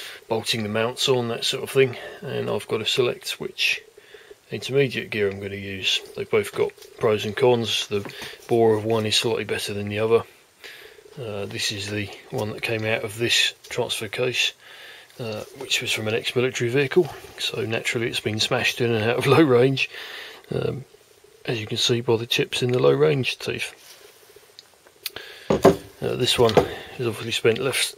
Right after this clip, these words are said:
less time in low range and been treated better, but more time in, uh, high range. But the bore is better, <laughs> so anyway, determine what I'm gonna do is fit them both in the transfer case,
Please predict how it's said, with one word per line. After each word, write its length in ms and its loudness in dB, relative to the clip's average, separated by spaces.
less 240 2
time 240 4
in 100 -2
low 140 4
range 320 2
and 100 -2
been 140 0
treated 420 -2
better, 320 2
but 120 -2
more 220 4
time 360 0
in, 420 -4
uh, 180 0
high 140 -2
range. 480 -2
But 1700 -2
the 60 -8
bore 260 2
is 80 -4
better, 400 -2
<laughs> 60 -14
so 160 -4
anyway, 320 0
determine 400 2
what 120 4
I'm 80 -4
gonna 180 -2
do 160 0
is 300 -4
fit 220 -4
them 100 -6
both 280 0
in 140 -6
the 80 -8
transfer 420 -4
case, 440 0